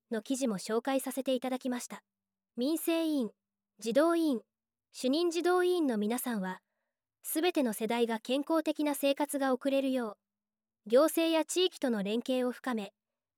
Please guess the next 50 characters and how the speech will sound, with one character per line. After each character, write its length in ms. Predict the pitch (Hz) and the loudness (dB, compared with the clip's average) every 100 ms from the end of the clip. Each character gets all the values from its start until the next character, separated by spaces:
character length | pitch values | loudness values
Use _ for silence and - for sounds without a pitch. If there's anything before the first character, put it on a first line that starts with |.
| _ | _
福 220 | - - 330 | -8 -2 -2
祉 20 | |
サ 260 | - 359 | 2 2
ー 40 | 349 | 4
ビ 80 | 311 | 2
ス 120 | 226 | 0
の 120 | 190 | -2
円 160 | 208 294 | -2 -2
滑 140 | 330 330 | -2 -2
な 120 | 311 | -2
提 220 | 294 285 | 0 0
供 220 | 285 277 | 0 0
を 80 | 285 | 0
支 180 | - 277 | -2 -2
援 160 | 262 | -2
し 60 | 220 | -4
て 100 | 226 | -6
い 120 | 214 | -4
ま 100 | 202 | -6
す。 180 | - - _ _ _ _ _ | -10 -14 _ _ _ _ _
こ 120 | 262 | -2
れ 100 | 311 | 0
ら 140 | 330 262 | 0 0
は 140 | 202 | -2
エ 60 | 196 | -4
ス 140 | 277 | -2
デ 80 | 302 | 0
ィ 60 | 339 | 0
ー 20 | |
ジ 120 | 320 339 | 0 0
ー 40 | |
ズ 80 | 277 | 0
の 140 | 254 202 | -2 -2
目 160 | 196 | -4
標 260 | - 269 269 | -2 -2 0
で 100 | 262 | -2
あ 80 | 247 | -4
る、 160 | 202 _ _ _ - | -8 _ _ _ -8
す 200 | - 339 | -2 0
べ 100 | 359 | 2
て 100 | 277 | 2
の 120 | 214 | 0
人 180 | - 226 | -2 -2
に 160 | 196 | -4
健 180 | - 240 | -4 -4
康 260 | 277 311 294 | 0 0 2
と 120 | 302 | -2
福 220 | - - | -4 -8
祉 220 | - 269 | -2 0
を、 100 | 214 | -2